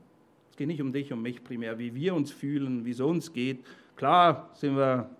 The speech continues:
gerne gesund, uns geht uns gut, aber das ist zweitrangig. Es geht um die Verherrlichung des Vaters und er wird verherrlicht, wenn die Menschen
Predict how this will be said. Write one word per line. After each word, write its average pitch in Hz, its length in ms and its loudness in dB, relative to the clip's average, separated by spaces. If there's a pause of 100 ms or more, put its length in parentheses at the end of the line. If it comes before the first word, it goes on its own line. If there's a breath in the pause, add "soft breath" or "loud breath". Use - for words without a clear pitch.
(380)
gerne 131 280 2
gesund, 127 440 0
uns 113 160 -4
geht 127 240 -4
uns 117 160 -8
gut, 127 380 -4 (400 loud breath)
aber - 100 -16
das 135 160 -8
ist - 240 -12
zweitrangig. 107 920 -6 (2000)
Es - 60 -8
geht 180 200 4
um 156 120 6
die 131 80 2
Verherrlichung 147 600 2
des 143 180 0
Vaters 147 460 0
und 127 200 0
er 160 260 0
wird 175 260 0
verherrlicht, 151 640 -2
wenn 147 200 0
die 131 80 0
Menschen 190 640 -2